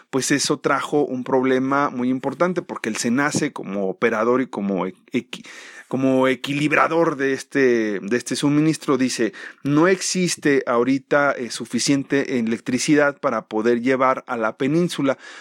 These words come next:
lo cual nos pone en un estado operativo de emergencia y su obligación es notificar a todos, pero insisto, esto con base en información que la misma C F E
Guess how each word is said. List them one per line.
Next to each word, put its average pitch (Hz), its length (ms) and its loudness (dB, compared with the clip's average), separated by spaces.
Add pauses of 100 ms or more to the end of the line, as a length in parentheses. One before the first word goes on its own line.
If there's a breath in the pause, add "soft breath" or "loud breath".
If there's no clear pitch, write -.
lo 123 220 0
cual 147 240 4
nos 151 140 -6
pone 135 240 -2
en 135 80 -2
un 135 160 -2
estado 127 500 -2
operativo 117 800 -2 (320 loud breath)
de 135 180 0
emergencia 139 600 0
y 131 40 -2
su - 120 0
obligación 170 560 0
es 147 60 0
notificar 131 640 0
a 127 80 -2
todos, 143 300 -4
pero 127 200 -2
insisto, 151 400 0
esto 185 300 0 (320 soft breath)
con 139 200 -2
base 160 260 0
en 180 100 -2
información 127 680 -2
que 147 100 -2
la 123 120 0
misma 147 340 0
C 143 140 -4
F 139 300 0
E 127 80 -6